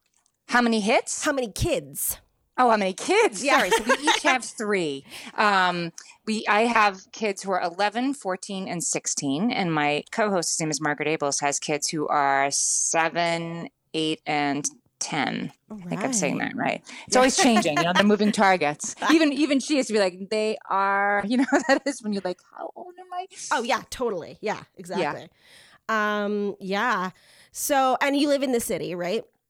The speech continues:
Speaker 1: I do. I live right on the Upper West Side, and Margaret lives upstate. So we kind of have, we're, we're opposite approaches in m-,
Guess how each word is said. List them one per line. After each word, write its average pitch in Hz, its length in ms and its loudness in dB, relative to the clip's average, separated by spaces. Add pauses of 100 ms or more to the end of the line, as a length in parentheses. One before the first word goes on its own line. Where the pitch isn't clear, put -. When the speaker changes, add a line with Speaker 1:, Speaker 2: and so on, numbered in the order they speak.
(160)
Speaker 1:
I 214 100 2
do. 214 220 2
I 196 100 2
live 180 180 0
right 202 120 0
on 208 40 -2
the 202 60 -2
Upper 196 140 -4
West 185 180 -2
Side, 170 220 0
and 160 140 -6
Margaret 190 360 -2
lives 165 320 -4
upstate. - 500 -2
So 165 140 0
we 165 160 -2
kind 196 300 -2
of - 80 -2
have, 170 240 2
we're, 214 180 0 (320)
we're 220 160 4
opposite 226 500 0
approaches 196 540 -2
in 175 100 -4
m-, 170 240 -10